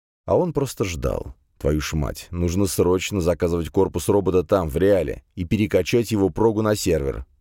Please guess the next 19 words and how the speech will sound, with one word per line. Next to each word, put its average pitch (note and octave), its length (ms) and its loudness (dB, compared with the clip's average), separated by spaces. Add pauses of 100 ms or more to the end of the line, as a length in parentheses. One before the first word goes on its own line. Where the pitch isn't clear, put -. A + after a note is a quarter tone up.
(300)
О, A#1+ 260 -2 (280)
а - 140 -2
вот F2 240 -2
это A#2+ 180 -2
что - 220 -2
такое? G#1+ 520 -6 (580)
Поздравляем! G#2 800 4 (100)
Вы F#2+ 140 2
нашли G#2+ 280 2
очередной A2+ 440 0
элемент A#2 520 0
Сетра A#2 360 2
Катански, A2+ 760 0
киберсобака. G#2 800 2 (340)
Вы F#2 240 2
получаете A2 760 2
четыре A2+ 500 0
миллиона G#2+ 480 4
опыта. D2+ 520 0